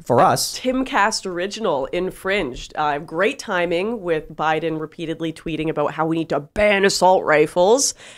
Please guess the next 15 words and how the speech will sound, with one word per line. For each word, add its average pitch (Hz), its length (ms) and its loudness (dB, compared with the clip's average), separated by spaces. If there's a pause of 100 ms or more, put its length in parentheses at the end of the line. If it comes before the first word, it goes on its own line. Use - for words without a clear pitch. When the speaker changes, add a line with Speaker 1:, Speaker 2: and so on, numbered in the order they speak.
(140)
Speaker 2:
'cause 170 180 2
we've 185 100 0
been 185 140 4
going 180 260 8
all 175 160 8
across 180 320 2
the - 80 -12
states 175 440 2
from 143 260 -2
Baltimore 165 720 2
to 165 100 -16
Texas 160 720 0
to, 135 260 -4
unfortunately, 160 600 -4
Berkeley, 156 640 -2